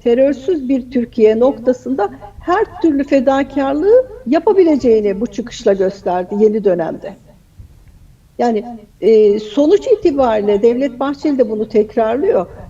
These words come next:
Türkiye Cumhuriyeti Devleti bir terörist başının, e, Türkiye'nin terörsüzleşme noktasında sadece terörist başının inisiyatifiyle hareket etmez.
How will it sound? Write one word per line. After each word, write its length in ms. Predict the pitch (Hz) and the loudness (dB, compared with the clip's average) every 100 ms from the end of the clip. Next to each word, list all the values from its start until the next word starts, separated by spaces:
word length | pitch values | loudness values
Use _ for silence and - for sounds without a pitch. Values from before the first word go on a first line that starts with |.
| - | -6
Türkiye 420 | - 370 466 381 | -4 0 2 0
Cumhuriyeti 560 | 269 262 254 233 233 202 | 0 -4 -2 -4 -4 -4
Devleti 540 | 285 359 254 226 196 | -2 0 0 0 -6
bir 120 | 254 | -6
terörist 600 | 269 254 277 294 359 - | -6 -2 -2 0 -4 -6
başının, 640 | 294 294 - 247 240 247 240 - _ - | -4 -4 0 0 0 -2 -10 -20 _ 2
e, 800 | 226 214 208 208 190 185 185 190 - | 4 6 4 2 0 0 -2 -6 -8
Türkiye'nin 560 | - 349 - 359 285 240 | -4 -2 0 2 2 2
terörsüzleşme 920 | 262 240 247 240 254 254 277 - 349 | 2 4 2 0 -10 -8 -10 -8 -6
noktasında 680 | 320 - 247 247 214 196 180 - - _ | -6 -4 -6 -6 -8 -6 -8 -12 -20 _
sadece 560 | - 294 330 330 285 277 | -6 0 2 2 -2 -4
terörist 560 | 269 247 262 311 - | -2 0 0 -4 -6
başının 400 | 330 311 254 226 - | -6 -4 -4 -4 -2
inisiyatifiyle 840 | 262 254 269 277 311 311 330 262 | -2 -2 0 0 -2 -2 0 2
hareket 600 | 220 247 262 269 269 - | 0 0 0 0 -2 0
etmez. 680 | 240 240 240 226 214 233 220 | -4 -2 -2 -2 -4 -14 -18